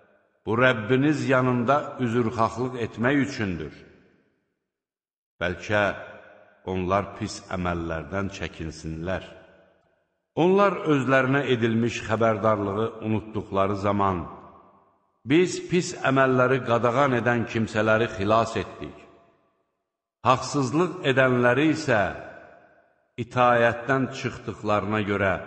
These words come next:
dəhşətli bir əzabla yaxaladıq. Özlərinə qoyulan qadağanı pozduqları zaman biz onlara,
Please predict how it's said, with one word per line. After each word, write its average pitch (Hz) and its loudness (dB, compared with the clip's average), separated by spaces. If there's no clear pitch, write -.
dəhşətli 117 -2
bir 120 2
əzabla 90 0
yaxaladıq. 80 -6
Özlərinə 143 4
qoyulan 139 4
qadağanı 123 2
pozduqları 117 0
zaman 110 0
biz 117 -2
onlara, 107 2